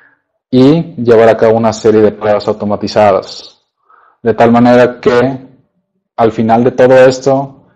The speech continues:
se nos entregue un resultado positivo o negativo. Si es un resultado positivo, podemos seguir adelante. Si es un resultado negativo o falla, hay que tomar medidas al respecto y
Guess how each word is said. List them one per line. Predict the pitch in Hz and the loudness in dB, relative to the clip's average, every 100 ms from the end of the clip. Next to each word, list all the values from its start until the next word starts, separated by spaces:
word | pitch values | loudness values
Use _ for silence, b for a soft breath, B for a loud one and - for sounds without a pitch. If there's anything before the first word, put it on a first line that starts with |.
| _ _ _ | _ _ _
se | - 113 | -8 -8
nos | 107 | -6
entregue | 110 110 113 | -4 0 2
un | 120 | 0
resultado | 117 110 117 113 113 110 - - | -4 -4 2 2 2 -2 -10 -6
positivo | 110 107 127 135 151 147 | -4 -4 0 2 0 -2
o | 127 | -8
negativo. | 113 104 92 107 101 92 - _ _ _ _ _ | -4 -2 -2 -2 -4 -6 -16 _ _ _ _ _
Si | - 117 | -10 -4
es | 113 | -4
un | 127 | -4
resultado | 117 110 120 113 | -6 0 0 2
positivo, | 120 120 131 127 | -2 -2 0 0
podemos | 110 117 110 | 0 -2 -2
seguir | 110 107 | -2 -2
adelante. | 101 110 120 139 156 156 | -2 0 0 0 -4 -4
Si | 135 117 | -6 -8
es | 120 | -6
un | |
resultado | 110 107 113 113 | -6 -2 -2 -2
negativo | 107 104 120 120 113 | -2 -4 0 2 2
o | - 107 | 0 -4
falla, | 95 113 113 180 - - _ _ _ _ _ _ _ _ _ _ _ _ | -2 2 2 2 0 -4 _ _ _ _ _ _ _ _ _ _ _ _
hay | - 120 | -2 0
que | 113 | 0
tomar | 110 110 107 107 | -2 0 2 2
medidas | 107 113 113 - - - | 2 2 0 -2 -18 -8
al | 117 | -2
respecto | 107 - - 117 - 143 143 - _ - | -2 -2 0 -2 2 0 0 -2 _ -2
y | 131 143 156 - - | 2 2 0 -10 -20